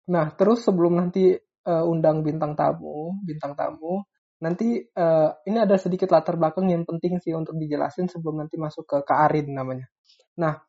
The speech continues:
sejak, eh, si Angela Merkel naik menjadi kanselir di Jerman pada November dua ri-, dua ribu lima,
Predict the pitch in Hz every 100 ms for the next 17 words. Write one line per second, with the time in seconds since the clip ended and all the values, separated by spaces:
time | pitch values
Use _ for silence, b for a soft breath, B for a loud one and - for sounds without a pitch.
0 | _ _ - - 185 175 185 185 - 175
1 | 175 175 180 - 185 180 175 170 170 -
2 | 175 180 180 214 254 156 160 185 185 175
3 | - _ 180 165 165 165 165 165 165 170
4 | 156 156 165 165 170 165 151 156 151 -
5 | 151 151 - 156 165 220 - 165 151 151
6 | 208 214 170